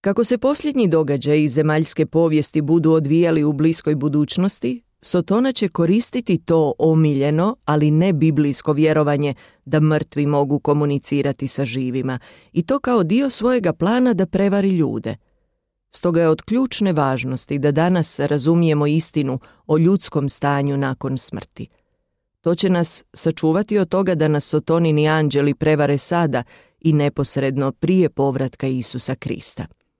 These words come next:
Napokon, još jedan razlog zašto mnogi radije vjeruju da smo kao automobili jest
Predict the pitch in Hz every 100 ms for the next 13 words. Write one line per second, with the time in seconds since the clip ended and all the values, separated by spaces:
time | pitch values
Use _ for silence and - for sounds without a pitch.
0 | _ _ _ _ _ _ _ _ _ _
1 | _ _ _ 226 254 269 240 196 165 -
2 | 208 233 247 240 226 214 185 208 214 185
3 | 135 170 233 - 220 170 160 151 135 127
4 | - 139 143 143 143 139 147 143 143 139
5 | 135 139 - 139 143 139 139 - 139 143
6 | 131 139 123 147 208 277 - _ _ _
7 | _ 190 254 - -